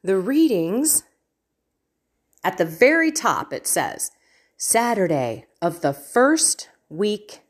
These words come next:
of Lent." It tells you where we're at. If it's a feast day, it'll tell you it's a feast day. If it's a special saint's day, it'll say that. But today it just says, "Saturday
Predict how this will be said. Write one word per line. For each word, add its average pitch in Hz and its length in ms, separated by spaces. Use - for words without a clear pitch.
of 170 200
Lent." 139 540
It 330 140
tells 208 320
you 190 100
where 156 180
we're 143 180
at. 247 280
If - 140
it's 131 120
a - 60
feast 277 460
day, 240 260
it'll 160 160
tell 151 220
you 139 100
it's 135 160
a 151 60
feast - 360
day. 214 320
If 180 140
it's - 140
a 123 180
special 175 360
saint's 269 440
day, 247 300
it'll 147 180
say 131 240
that. 262 540
But 226 120
today 233 440
it 220 120
just 214 220
says, 151 260
"Saturday 240 840